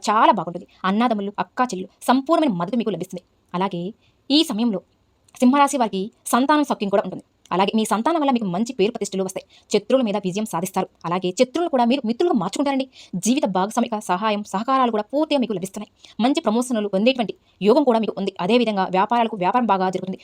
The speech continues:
ఉద్యోగుల దగ్గర ఇల్లు లేదా ఫ్లాట్ కొనే యోగం కూడా కనిపిస్తుంది. ఈ విధంగా అన్ని రకాలుగా ఈ సింహరాశి జాతకంలో మీ యొక్క జీవితంలో అయితే కనిపిస్తున్నాయండి.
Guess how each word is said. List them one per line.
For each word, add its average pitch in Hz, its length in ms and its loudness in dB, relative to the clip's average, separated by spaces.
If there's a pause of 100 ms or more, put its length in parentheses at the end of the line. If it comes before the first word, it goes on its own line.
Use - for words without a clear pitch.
(180)
ఉద్యోగుల 302 300 2
దగ్గర 269 220 2
ఇల్లు 220 260 0
లేదా 202 220 -2
ఫ్లాట్ 190 240 -2
కొనే 214 180 -2
యోగం 226 200 2
కూడా 185 180 0
కనిపిస్తుంది. 190 320 -8 (440)
ఈ 339 160 6
విధంగా 277 260 2
అన్ని 294 260 2
రకాలుగా 208 400 2 (400)
ఈ - 20 4 (120)
సింహరాశి 254 400 2
జాతకంలో 208 340 0 (160)
మీ 202 80 -2
యొక్క 208 100 -2 (100)
జీవితంలో 233 360 2 (120)
అయితే 190 200 -2
కనిపిస్తున్నాయండి. 202 480 -6